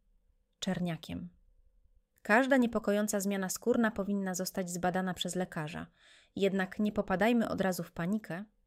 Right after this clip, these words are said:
Czerniak jest stosunkowo rzadko występującym nowotworem złośliwym skóry. Niemniej jednak, nie będąc specjalistami w dziedzinie dermatologii i onkologii, nie jesteśmy w stanie samodzielnie określić, czy zmiana, która nas zaniepokoiła, jest niegroźna.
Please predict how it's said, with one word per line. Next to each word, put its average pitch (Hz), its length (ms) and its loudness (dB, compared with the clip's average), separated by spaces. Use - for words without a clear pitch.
Czerniak 269 440 4
jest 220 260 4
stosunkowo 202 580 0
rzadko 220 300 2
występującym 180 760 -4
nowotworem 170 540 -4
złośliwym 170 460 -6
skóry. 160 420 -8
Niemniej 208 420 4
jednak, 190 420 0
nie 185 120 -2
będąc 214 380 2
specjalistami 185 720 -2
w 185 40 -12
dziedzinie 175 400 -6
dermatologii 170 800 -2
i - 80 -8
onkologii, 202 640 -4
nie 220 140 4
jesteśmy 285 400 0
w 269 60 -2
stanie 247 280 0
samodzielnie 214 600 -2
określić, - 720 -6
czy 175 120 -6
zmiana, 196 360 -2
która 175 280 -6
nas 165 320 -8
zaniepokoiła, 175 760 -4
jest 170 260 -4
niegroźna. 165 580 -4